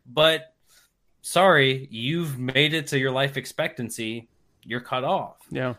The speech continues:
Speaker 1: Um, so the quality of healthcare goes down. The cost of healthcare, they, they keep it down,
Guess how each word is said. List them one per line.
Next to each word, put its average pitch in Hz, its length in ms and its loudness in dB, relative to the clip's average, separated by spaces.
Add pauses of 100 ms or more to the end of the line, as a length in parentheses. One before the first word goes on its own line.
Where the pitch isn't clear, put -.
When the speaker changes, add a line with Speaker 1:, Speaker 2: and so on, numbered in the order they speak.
(140)
Speaker 1:
Um, 117 580 -4
so 151 240 0
the 139 80 -2
quality 180 520 2
of 156 100 0
healthcare 156 440 -4
goes 147 200 -2
down. 135 520 -2
The 120 180 -10
cost 156 420 -2
of 139 100 -6
healthcare, 139 560 -2
they, 110 360 -4
they 110 120 -6
keep - 340 -8
it 170 160 -4
down, 147 460 -2